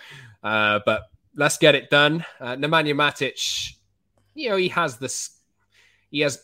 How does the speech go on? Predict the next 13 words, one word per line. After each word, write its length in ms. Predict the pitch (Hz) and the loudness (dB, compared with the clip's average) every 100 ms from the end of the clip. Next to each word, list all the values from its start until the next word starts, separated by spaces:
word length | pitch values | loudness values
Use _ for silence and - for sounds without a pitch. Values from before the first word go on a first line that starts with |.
| _ | _
certain 380 | - 160 147 147 | -4 -2 0 -2
attributes, 480 | 139 135 143 - | -4 -6 -8 -6
Rob, 300 | 143 139 127 _ | -2 -2 -4 _
but 300 | - 127 107 - _ _ | -2 -2 -2 -10 _ _
he 100 | - | -18
can't 340 | 113 - 120 95 _ | -14 -8 -8 -8 _
do 180 | 117 107 | -8 -6
it 200 | 101 90 _ _ _ _ _ - | -6 -8 _ _ _ _ _ -12
ninety 400 | 113 107 92 98 | -10 -10 -10 -10
minutes 360 | 98 92 - | -10 -10 -14
twice 320 | - 87 85 | -16 -14 -14
a 40 | 87 | -18
week. 300 | 85 - | -20 -20